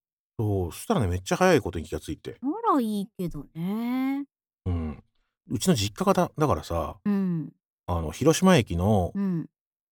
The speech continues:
Speaker 1: 広島駅の新幹線口っていうのがあるんだけど、広島駅新幹線口の前なんですよ。
Speaker 2: うん。
Speaker 1: すぐ近くなんですよ。
Speaker 2: うん。
Speaker 1: あの、光町ってとこなんだけど。
Speaker 2: へー。
Speaker 1: だからね、で、広島空港って、広島駅まで、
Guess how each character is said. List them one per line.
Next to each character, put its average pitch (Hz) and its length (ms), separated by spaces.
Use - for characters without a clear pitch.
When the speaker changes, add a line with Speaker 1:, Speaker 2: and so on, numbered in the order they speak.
Speaker 1:
広 165 200
島 196 240
駅 139 220
の 113 80
新 180 240
幹 190 240
線 185 180
口 170 200
っ - 20
て 165 120
い - 20
う - 20
の 113 80
が 90 60
あ - 20
る 82 80
ん - 20
だ 76 80
け 76 60
ど、 82 80
広 143 180
島 165 120
駅 113 160
新 135 160
幹 131 200
線 127 140
口 117 180
の 117 60
前 135 160
な 95 80
ん - 60
で - 60
す - 120
よ。 - 160
Speaker 2:
う 226 100
ん。 220 140
Speaker 1:
す 170 60
ぐ 147 40
近 139 120
く 120 40
な 92 60
ん - 40
で 82 40
す - 60
よ。 - 120
Speaker 2:
う 208 80
ん。 185 300
Speaker 1:
あ 85 180
の、 80 240
光 156 280
町 104 200
っ - 20
て 78 80
と 76 60
こ - 80
な 69 60
ん - 40
だ - 80
け 69 80
ど。 - 140
Speaker 2:
へ 190 60
ー。 226 960
Speaker 1:
だ 123 80
か 113 120
ら 82 120
ね、 87 400
で、 131 160
広 233 240
島 254 120
空 262 140
港 104 140
っ 92 40
て、 101 460
広 190 200
島 196 220
駅 123 180
ま 92 160
で、 104 420